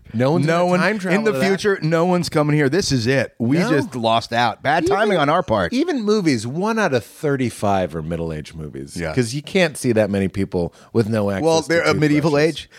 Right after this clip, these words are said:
Speaker 2: There's a lot of middle-aged movies out there.
Speaker 1: Well, that's, I
Speaker 2: Yeah.
Speaker 1: suppose that's true. The last one I watched was The Last Duel, and I was like, "These people
Speaker 2: Oh.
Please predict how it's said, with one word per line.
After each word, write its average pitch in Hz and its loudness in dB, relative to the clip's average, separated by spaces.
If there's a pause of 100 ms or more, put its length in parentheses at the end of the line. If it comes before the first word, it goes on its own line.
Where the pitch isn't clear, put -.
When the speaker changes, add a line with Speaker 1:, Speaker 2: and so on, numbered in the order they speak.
Speaker 2:
There's - -16
a 127 -2
lot 139 2
of 120 0
middle-aged 107 2
movies 107 2
out 80 -4
there. 78 -8 (240)
Speaker 1:
Well, 101 0
that's, 104 0
I 101 -2
Speaker 2:
Yeah. 87 4
Speaker 1:
suppose 85 0
that's 82 -2
true. 78 -4
The 95 0
last 107 4
one 98 4
I 90 2
watched 90 0
was 80 -4
The 82 -4
Last 80 -2
Duel, 78 -2
and 76 -4
I 76 -6
was 78 -8
like, 78 -10
"These 104 -4
people 98 -2
Speaker 2:
Oh. 82 -2